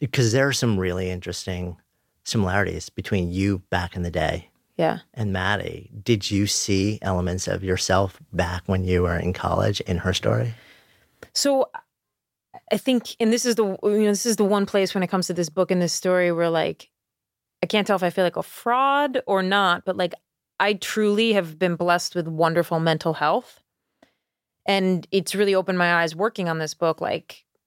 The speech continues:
Speaker 2: that, you know, I, I, I really didn't know that everyone woke up and felt differently, right? I just kinda thought everyone woke up and was like, "Another day, you know, yay." And I didn't know that there's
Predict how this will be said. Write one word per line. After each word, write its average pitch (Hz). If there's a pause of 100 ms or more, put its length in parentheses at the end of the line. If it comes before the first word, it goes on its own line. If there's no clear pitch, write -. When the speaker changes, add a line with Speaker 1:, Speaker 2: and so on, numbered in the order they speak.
(320)
Speaker 2:
that, 110 (680)
you 175
know, 127
I, 165
I, 196 (160)
I 202
really 240
didn't 208
know 196
that 170
everyone 175
woke 170
up 165
and 170
felt 160 (120)
differently, 165
right? 160
I 175
just 170
kinda 202
thought 180
everyone 175
woke 165
up 165
and 165
was 160
like, 165
"Another 269
day, 277
you 226
know, 233
yay." 247 (840)
And 185
I 185
didn't 220
know 165
that 160
there's 160